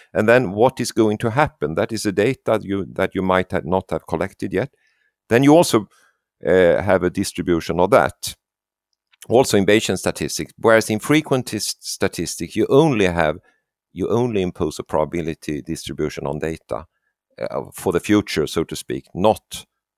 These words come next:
from the past. From the past, you, you regard each possible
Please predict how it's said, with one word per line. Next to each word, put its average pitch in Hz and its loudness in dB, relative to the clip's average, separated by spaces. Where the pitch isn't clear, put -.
from 78 -2
the 71 -8
past. - -6
From 95 -4
the 98 0
past, 123 0
you, 98 -2
you 98 2
regard 107 4
each 110 -6
possible 85 -2